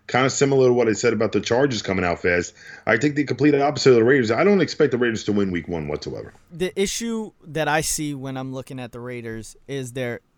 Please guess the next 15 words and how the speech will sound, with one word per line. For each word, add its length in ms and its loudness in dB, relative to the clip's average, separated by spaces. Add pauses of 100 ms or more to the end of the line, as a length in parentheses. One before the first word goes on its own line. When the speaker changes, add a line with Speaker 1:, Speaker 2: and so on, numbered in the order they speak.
(140)
Speaker 2:
their 160 -4
linebacking 640 -6
core. 320 -14 (1160)
There's 220 -8
not 220 -4
one 240 -6
big 280 -4
name 400 -8 (520)
when 120 -6
you're 120 -4
looking 320 -8
at 140 -10
this. 100 -8
Speaker 1:
Gotta 200 2
Speaker 2:
Th-, 60 -20